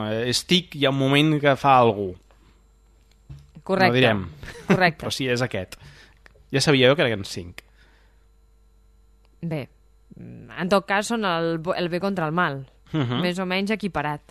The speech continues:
Speaker 1: Sí.
Speaker 2: Val? I l'Iron Fist val per dos,
Speaker 1: Mhm.
Speaker 2: no? El seu, el seu fist, el seu puny. En aquella escena del restaurant que estan esperant la mà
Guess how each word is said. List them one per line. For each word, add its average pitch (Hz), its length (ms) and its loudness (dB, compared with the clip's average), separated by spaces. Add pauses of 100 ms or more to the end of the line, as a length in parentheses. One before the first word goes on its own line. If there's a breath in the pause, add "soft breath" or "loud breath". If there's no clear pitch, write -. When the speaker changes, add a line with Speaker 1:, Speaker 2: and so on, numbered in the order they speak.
(160)
Speaker 1:
Sí. 113 300 -8 (200)
Speaker 2:
Val? 160 220 -8 (680 soft breath)
I 196 80 -4
l'Iron 190 300 0
Fist 262 260 -6
val 190 180 -2
per 151 160 -4
dos, - 380 -10 (220)
Speaker 1:
Mhm. 117 400 -6
Speaker 2:
no? 339 240 -12
El 165 100 -10
seu, 165 260 -6 (100)
el 151 160 -10
seu 151 640 -8
fist, - 420 -10
el 151 100 -18
seu 170 180 -8
puny. 147 200 -8 (800 soft breath)
En 196 140 0
aquella 220 280 0
escena 202 380 -2
del 160 140 0
restaurant 175 580 -2
que 165 100 -2
estan 170 240 -6
esperant 175 520 -4
la 151 120 -2
mà 147 340 -4